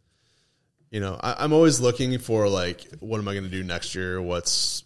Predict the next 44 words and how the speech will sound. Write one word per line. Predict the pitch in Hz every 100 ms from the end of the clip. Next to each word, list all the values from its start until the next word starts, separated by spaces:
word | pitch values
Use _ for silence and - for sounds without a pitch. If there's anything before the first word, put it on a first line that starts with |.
| 95
what's | 92 87 - -
five | - 85 82 85
years | 85
look | 90 -
like? | 90 -
But | - 95
it's | -
like, | 92 - - _ - - -
I'm | 101
finally | - - 113 127 127
at |
a | 113
place | 117 104
where | 104
it's | 98
like, | 98 92 -
I, | 69 - -
I, | 113 -
I've | 113 120 107
realized | 117 131 143 143 127 104
that | 98 - - _ _ _ _ _ _
in | 117 101
hindsight, | 101 101 107 143 151 139 - _ _ _
everything | 110 113 120 117 123 117
that | 101
I've | 92 90 87
done | 90 92 101 107 117 - -
and | 98 95 87 85 - _ _ _ _
that | 98
has | 92
happened | - 92 101 95
has, | 95 85 -
like, | 90 85 - _ -
kind | - 101
of | 87 87 _ _ _ _ -
came | - 110
with | 98
the | -
wind. | 87 90 123 - _ _ _ _ _
You | 107
know, |
it's | 101
like | 101
you, | 98